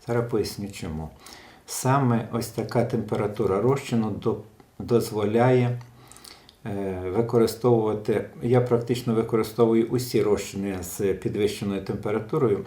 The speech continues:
бо це дозволяє використовувати без всяких прилипачів.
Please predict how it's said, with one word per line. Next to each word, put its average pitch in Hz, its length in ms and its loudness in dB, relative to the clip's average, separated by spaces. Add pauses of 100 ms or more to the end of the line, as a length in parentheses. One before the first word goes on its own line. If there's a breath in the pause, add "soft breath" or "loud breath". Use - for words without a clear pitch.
бо 104 280 -4
це 139 240 -2
дозволяє 110 520 2
використовувати 113 720 0
без 123 300 2
всяких - 560 -4
прилипачів. 104 760 -4